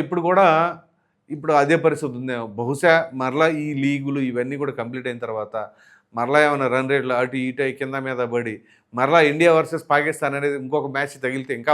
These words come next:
బాగుంటుంది అని చెప్పేసి అయితే మాత్రం ప్రతి క్రికెట్ అభిమాని కోరుకుంటా ఉన్నారు. So మొత్తం మీద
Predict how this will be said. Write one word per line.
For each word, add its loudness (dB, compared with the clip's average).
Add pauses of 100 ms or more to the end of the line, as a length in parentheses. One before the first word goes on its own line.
(100)
బాగుంటుంది -2
అని -10
చెప్పేసి -12
అయితే -12
మాత్రం -12 (600)
ప్రతి 4
క్రికెట్ 0
అభిమాని -2 (100)
కోరుకుంటా -2
ఉన్నారు. -6
So -4 (120)
మొత్తం -6
మీద 0